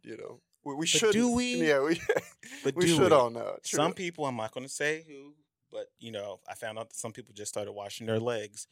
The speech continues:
Speaker 2: during the pandemic, and I thought that it was something that was universal, but it's not.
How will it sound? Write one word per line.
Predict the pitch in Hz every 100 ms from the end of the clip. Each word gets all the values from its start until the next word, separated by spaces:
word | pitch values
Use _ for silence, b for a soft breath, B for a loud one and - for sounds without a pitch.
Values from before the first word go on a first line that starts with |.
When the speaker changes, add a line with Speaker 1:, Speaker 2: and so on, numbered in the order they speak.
| b b b b _ _
Speaker 2:
during | 117 110
the | 101
pandemic, | - 110 101 101 104
and | 95
I | 98
thought | 101 107
that | 95 98
it | 98
was | 101
something | - 113 101 101
that | 101 95
was | - 95 101 - b b b b _ _
universal, | - 110 101 107 113 - 147
but | 117 110
it's | -
not. | 131 107 113